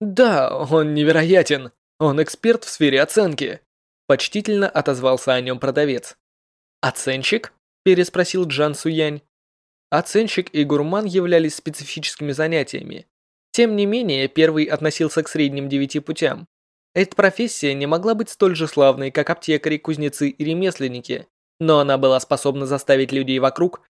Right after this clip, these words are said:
впасть в истерику. Это объяснялось тем, что оценщики могли сказать, был ли предмет сокровищем или нет, просто посмотрев на него. В области оценки сокровищ они обладали золотыми пальцами,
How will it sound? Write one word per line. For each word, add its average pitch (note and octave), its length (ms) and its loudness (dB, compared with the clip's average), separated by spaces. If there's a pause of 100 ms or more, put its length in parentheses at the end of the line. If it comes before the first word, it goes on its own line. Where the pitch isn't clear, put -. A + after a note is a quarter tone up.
впасть - 400 2
в C#3+ 80 -2
истерику. - 600 -4 (560)
Это D3+ 220 6
объяснялось D3 580 0
тем, A3 200 -2
что C#3+ 220 4
оценщики G#3 480 -2
могли G#3 300 2
сказать, F#3 560 2 (240)
был E3 260 4
ли C#3+ 140 2
предмет C#3+ 360 -2
сокровищем D3 720 0
или F#3 160 0
нет, D#3 360 -2 (260)
просто E3+ 340 2
посмотрев F3+ 480 -2
на C3 80 -8
него. B2 380 -4 (580)
В D#3 140 2
области C#3+ 360 4
оценки F3 440 2
сокровищ F#3 600 0
они C#3+ 220 -2
обладали C#3+ 480 4
золотыми D3 480 0
пальцами, C3+ 640 0